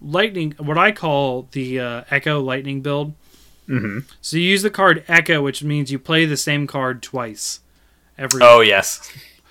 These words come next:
Speaker 1: So you, basically, the first card you play every turn is played twice, and then you play a bunch of lightning, so you can do a bunch of lightning. Well, there's a, there's a power card on the lightning thing that says every time a lightning activates a lightning orb,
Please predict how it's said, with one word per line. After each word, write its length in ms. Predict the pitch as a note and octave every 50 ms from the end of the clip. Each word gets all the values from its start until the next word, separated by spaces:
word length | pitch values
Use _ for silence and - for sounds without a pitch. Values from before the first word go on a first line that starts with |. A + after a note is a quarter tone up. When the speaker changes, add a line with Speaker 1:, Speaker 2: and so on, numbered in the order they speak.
| _ _ _
Speaker 1:
So 180 | _ - - D#3+
you, 400 | D#3+ D#3+ D#3 E3 E3 D#3+ F3+ F#3+
basically, 600 | F3 E3 D3+ C3+ F3 F3+ F3 E3+ D#3 - F3 E3
the 80 | D3 C#3
first 300 | - F#3 F#3+ G3 F#3 -
card 200 | G3 F#3+ F3+ E3
you 80 | E3+ D#3+
play 200 | - E3 D#3 D#3
every 180 | D#3 D3+ D#3+
turn 260 | D3+ - D3+ C#3+ C#3 C3+
is 100 | B2 -
played 260 | - C#3 C3 A#2+ A#2+
twice, 460 | - B2+ A#2+ A2 - - - - - - _ _ _ _ _ _ _ _
and 160 | - D#3 D3+
then 420 | D3+ E3 E3 D#3+ D#3 D3+ D3+ D3 - _ _ _ _ _ _
you 160 | - D3+ D#3
play 220 | D3+ - E3 D#3+
a 60 | D#3+
bunch 240 | D3 B2+ C3 B2 -
of 100 | C#3+ C#3
lightning, 420 | C#3+ D#3 E3+ F#3+ F3+ D3+ C3+ B2+ A#2
so 140 | - -
you 60 | B2+ B2
can 100 | C3+ C3
do 80 | C3+
a 60 | C3+
bunch 180 | B2+ C3 B2 A#2
of 80 | C3+ B2+
lightning. 340 | C3+ C#3 C#3+ C3 B2 A2+
Well, 120 | A2+ B2+ C3
there's 220 | C3 C#3 C3 B2
a, 120 | C3+ C3+ C3
there's 440 | C3 C3 C3 C#3+ D3+ D#3 D3 C3+ D3
a 160 | C#3 C3 B2+
power 420 | - - - G3+ B3 C#4 D4 C4+
card 500 | A3 - - D3+ C#3 C3+ C3+ C3+ C3+ C3 C3
on 100 | C#3 C#3
the 80 | C3+ C3
lightning 380 | B2+ C#3+ E3+ G3 F#3+ E3+ D#3
thing 240 | C3 - D3 C#3 C3+
that 100 | C3+ B2+
says 180 | - C#3+ C3 -
every 160 | - D3+ F3+
time 140 | - G3 F#3+
a 80 | E3
lightning 360 | D3 C3+ C#3 D#3 E3 D#3 C#3+ C3+
activates 600 | C3+ D3 D3 - D3 B2+ C3 B2 A#2 A2+ - -
a 40 |
lightning 300 | B2 B2 C3 C3+ C3+ B2 B2
orb, 300 | B2 B2+ C3+ D3 D#3